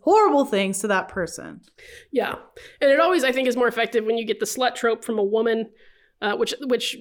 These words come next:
Speaker 2: the, again, we talked about the state using, you know, having Rebecca Brett Nightingale there as the number two on the case. You know, it's really more effective. It's not a slut trope if it comes from a woman, right?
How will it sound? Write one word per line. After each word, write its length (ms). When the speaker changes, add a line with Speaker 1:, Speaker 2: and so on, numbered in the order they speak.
Speaker 2:
the, 140
again, 300
we 80
talked 160
about 220
the 80
state 380
using, 400
you 80
know, 100
having 840
Rebecca 380
Brett 160
Nightingale 340
there 160
as 140
the 160
number 200
two 300
on 80
the 80
case. 380
You 80
know, 140
it's 220
really 180
more 140
effective. 440
It's 160
not 120
a 40
slut 240
trope 240
if 100
it 60
comes 160
from 100
a 80
woman, 280
right? 260